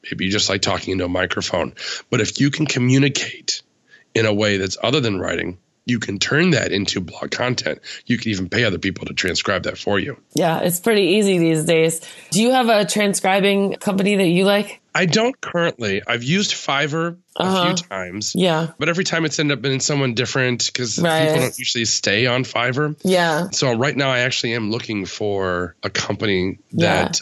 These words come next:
Speaker 1: I can refer a little more often.
Speaker 2: Okay.
Speaker 1: I don't do this myself 'cause I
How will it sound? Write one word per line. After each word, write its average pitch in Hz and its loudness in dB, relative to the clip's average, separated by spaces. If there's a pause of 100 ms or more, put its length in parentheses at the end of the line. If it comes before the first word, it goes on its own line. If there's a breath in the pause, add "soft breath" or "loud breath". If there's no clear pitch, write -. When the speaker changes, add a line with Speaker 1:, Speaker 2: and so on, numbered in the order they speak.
Speaker 1:
I 98 -2
can 98 -2
refer 90 0
a 101 2
little 101 2
more 98 2
often. 90 0
Speaker 2:
Okay. 165 0
Speaker 1:
I 165 2
don't 139 0
do 120 0
this 107 -2
myself 92 -2
'cause - -12
I - -12